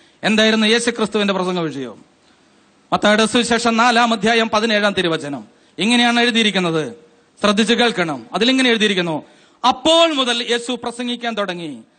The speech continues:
'സ്വർഗരാജ്യം സമീപിച്ചിരിക്കുന്നു, മാനസാന്തരപ്പെടുവിൻ.'"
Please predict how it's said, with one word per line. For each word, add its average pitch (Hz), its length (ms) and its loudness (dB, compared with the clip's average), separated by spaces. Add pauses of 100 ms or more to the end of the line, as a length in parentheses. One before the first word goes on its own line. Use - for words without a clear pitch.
(260)
'സ്വർഗരാജ്യം 240 840 2
സമീപിച്ചിരിക്കുന്നു, 233 1000 -4
മാനസാന്തരപ്പെടുവിൻ.'" 185 1000 -6